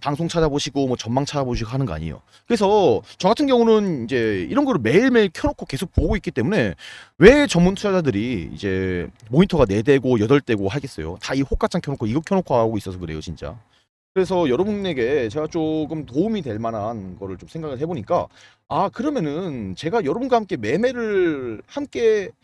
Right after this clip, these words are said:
해보면 어떨까, 이런 생각이 들더라고요. 그래서 제가 이제 여러분과 함께 매매할 수 있는 코스모 신소재 매매방을 이렇게 만들어놨어요. 여기 들어오셔가지고 저와 함께 아침 아홉 시부터 오후 세 시 삼십 분까지 함께 매매를 하면서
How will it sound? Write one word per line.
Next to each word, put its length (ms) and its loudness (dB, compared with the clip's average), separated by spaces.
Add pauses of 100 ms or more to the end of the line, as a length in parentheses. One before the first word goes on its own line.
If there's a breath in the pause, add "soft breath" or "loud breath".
(460)
해보면 260 4
어떨까, 580 0
이런 180 2
생각이 240 -2
들더라고요. 520 -2
그래서 360 4
제가 380 4 (680 soft breath)
이제 420 -2
여러분과 720 4 (260)
함께 400 -2
매매할 480 -2
수 120 -10
있는 300 -2
코스모 420 -4
신소재 500 0
매매방을 400 0
이렇게 120 -10
만들어놨어요. 600 -8 (600)
여기 140 -2
들어오셔가지고 640 2
저와 200 6
함께 500 4
아침 260 -2
아홉 180 4
시부터 480 4 (360 loud breath)
오후 240 2
세 80 -2
시 60 -2
삼십 180 -4
분까지 560 -8
함께 400 0
매매를 320 0
하면서 360 0